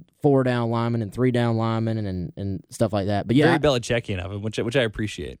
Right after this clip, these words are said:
Speaker 1: Yeah, yeah, definitely. And, and you can learn something when, you know, when he talks about that stuff.
Speaker 2: Yeah.
Speaker 1: But,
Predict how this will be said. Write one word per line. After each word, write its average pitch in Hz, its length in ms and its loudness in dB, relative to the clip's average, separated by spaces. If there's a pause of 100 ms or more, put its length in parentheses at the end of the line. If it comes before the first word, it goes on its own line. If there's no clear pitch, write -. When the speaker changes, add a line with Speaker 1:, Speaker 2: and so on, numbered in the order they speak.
Speaker 1:
Yeah, 139 340 2
yeah, 113 220 2
definitely. 104 440 0
And, 120 140 0
and 170 100 4
you 240 80 4
can 208 140 2
learn 175 220 2
something 101 360 -6
when, 107 200 -4 (120)
you 117 140 -2
know, 104 120 0
when 101 120 -2
he 98 60 -4
talks 101 260 -2
about 98 160 -4
that 95 160 -6
stuff. 95 300 -4
Speaker 2:
Yeah. - 40 -20
Speaker 1:
But, 98 180 -2